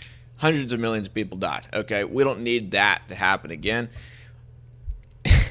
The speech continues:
especially with governments trying to take over the planet, which, by the way, is pretty much de facto communism, because in order to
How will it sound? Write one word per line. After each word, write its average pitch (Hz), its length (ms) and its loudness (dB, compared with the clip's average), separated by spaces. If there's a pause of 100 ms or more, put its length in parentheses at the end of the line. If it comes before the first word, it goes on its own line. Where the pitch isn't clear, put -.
(140)
especially 127 920 2
with 110 160 -8
governments 107 280 -2
trying 104 160 -2
to 95 60 -8
take 107 180 -4
over 98 100 -4
the 80 60 -8
planet, 110 240 -4
which, 104 180 -4
by 143 140 6
the 127 80 0
way, 117 160 4
is 107 100 -2
pretty 123 220 -6
much 110 180 -10
de 104 80 -8
facto 104 420 2
communism, 95 540 -8
because 104 300 -4
in 104 100 -6
order 120 300 0
to 117 320 2